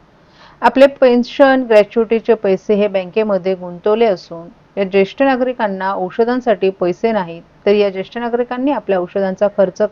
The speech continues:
कसा भागवायचा, हा प्रश्न त्यांच्यासमोर उभा राहिलाय. तसंच घरदुरुस्ती, लग्न कार्य,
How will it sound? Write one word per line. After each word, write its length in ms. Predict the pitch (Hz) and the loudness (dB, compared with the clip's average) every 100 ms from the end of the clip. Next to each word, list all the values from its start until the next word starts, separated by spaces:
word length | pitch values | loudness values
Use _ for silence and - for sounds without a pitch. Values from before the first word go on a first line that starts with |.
| 208 | -2
कसा 260 | 196 254 | -2 0
भागवायचा, 580 | 254 190 180 170 - 170 - _ - - - | 0 0 -2 -4 -6 -8 -10 _ -20 -6 2
हा 80 | 240 | 4
प्रश्न 380 | 247 247 - | 6 4 2
त्यांच्यासमोर 640 | 294 226 208 196 185 180 175 | 2 2 2 2 -2 -6 -6
उभा 260 | 165 165 | -4 -4
राहिलाय. 340 | 165 160 160 - _ _ _ _ | -4 -8 -12 -14 _ _ _ _
तसंच 340 | 202 196 208 196 | 0 2 0 4
घरदुरुस्ती, 840 | 196 208 214 233 226 - 240 233 | 4 4 2 0 -2 -2 -4 0
लग्न 260 | 196 185 190 | -2 -4 -6
कार्य, 520 | - 208 220 170 | 2 4 4 -2